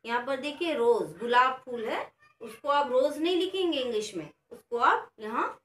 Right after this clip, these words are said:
गुलाब लिखेंगे। यहाँ पर देखिए किताब है, इसको आप इंग्लिश में नहीं बल्कि हिंदी में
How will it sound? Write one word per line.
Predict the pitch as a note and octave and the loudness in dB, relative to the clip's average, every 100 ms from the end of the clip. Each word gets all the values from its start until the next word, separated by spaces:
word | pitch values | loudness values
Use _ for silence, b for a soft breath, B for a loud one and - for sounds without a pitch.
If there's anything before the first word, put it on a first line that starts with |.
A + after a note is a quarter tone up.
| F#3+ | -8
गुलाब | A#3 A3+ C4+ C4+ | 0 6 6 4
लिखेंगे। | A3+ A3 G3+ E3+ C#3+ - _ - | -6 -8 -6 -6 -8 -14 _ -8
यहाँ | C4+ E4 F4 | 0 0 0
पर | F#4 | -4
देखिए | F4 - F#4 | -4 -6 -8
किताब | - C4 C4 C#4+ D4+ | -8 0 4 6 6
है, | E4 - - _ - | 0 -2 -8 _ -16
इसको | - C#4+ | -12 -8
आप | C#4+ | -6
इंग्लिश | C4+ C#4 D#4 D#4+ | -4 -4 -4 -2
में | E4+ | 2
नहीं | E4+ F#4 A#4 | 2 2 -2
बल्कि | C4 A#3+ A#3 F#4 C5+ - B3 | -2 -4 -2 -2 -2 -6 -8
हिंदी | A#3+ B3 | -8 -6
में | C4 F4+ - | -4 -4 -6